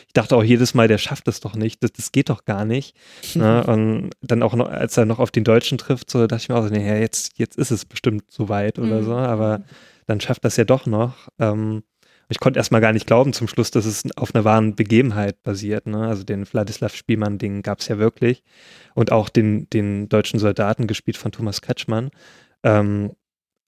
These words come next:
Speaker 1: und da war ich erstmal ganz schön baff so danach.
Speaker 3: Mhm.
Speaker 1: Also da dachte ich mir, das ist schon immer krass, was halt wirklich so passiert ist. Klar, so ein Film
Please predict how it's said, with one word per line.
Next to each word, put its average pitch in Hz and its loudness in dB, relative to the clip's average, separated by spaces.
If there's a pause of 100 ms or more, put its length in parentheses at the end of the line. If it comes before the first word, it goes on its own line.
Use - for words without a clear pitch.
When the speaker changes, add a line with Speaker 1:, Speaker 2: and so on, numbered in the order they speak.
Speaker 1:
und 113 2
da 113 4
war 104 6
ich 101 0
erstmal 135 2
ganz 123 0
schön 147 -2
baff 123 0
so - -8
danach. 98 -8 (300)
Speaker 3:
Mhm. 226 -4
Speaker 1:
Also 113 2
da 113 6
dachte 113 2
ich - -18
mir, 117 2
das - -16
ist - -12
schon - -8
immer 117 0
krass, - -2 (440)
was 110 -4
halt 120 2
wirklich - -4
so 123 -4
passiert 131 -2
ist. 117 -8
Klar, 120 4
so 113 2
ein 101 0
Film 123 2